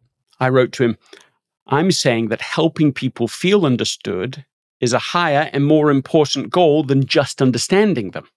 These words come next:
And his <laughs> response was, "I think we have to settle on me not understanding what you mean."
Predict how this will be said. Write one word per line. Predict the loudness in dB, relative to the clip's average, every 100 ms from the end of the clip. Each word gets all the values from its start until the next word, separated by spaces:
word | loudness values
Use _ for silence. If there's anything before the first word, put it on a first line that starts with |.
| _ _ _ _ -4
And | 0
his | 0 0
<laughs> | -2
response | -4 0 0 0 -2
was, | 0 0 -2 -8 -16 -16 -18 -20 -6
"I | -4
think | 0 2
we | 4 2
have | 2
to | -2
settle | 0 0 0 0
on | 2 2 4
me | 4
not | 4 2 2
understanding | 0 0 0 0 2 2
what | 0 -4 -4
you |
mean." | -2 -4 -6